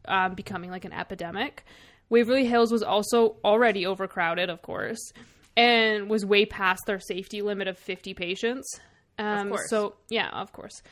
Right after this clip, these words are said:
Speaker 1: So an extension of the facility was built. It included four or five stories. It had, um, separate rooms for each patient.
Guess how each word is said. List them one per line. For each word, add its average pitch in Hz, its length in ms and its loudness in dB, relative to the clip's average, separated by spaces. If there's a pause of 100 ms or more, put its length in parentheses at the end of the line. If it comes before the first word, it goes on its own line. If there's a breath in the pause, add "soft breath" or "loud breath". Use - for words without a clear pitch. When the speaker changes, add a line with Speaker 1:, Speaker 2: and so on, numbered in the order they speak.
(160 loud breath)
Speaker 1:
So 240 200 2
an 233 120 2
extension 233 560 0
of 262 80 -2
the 269 80 0
facility 220 500 0
was 220 160 2
built. 202 500 -4
It 220 120 2
included 220 500 0
four 196 220 -4
or 214 40 -2
five 214 280 -2
stories. 196 520 -4 (100)
It 220 140 -10
had, 196 540 2
um, 185 460 -4 (180)
separate 220 340 0
rooms 233 320 2
for - 160 -4
each - 220 -16
patient. 262 560 -6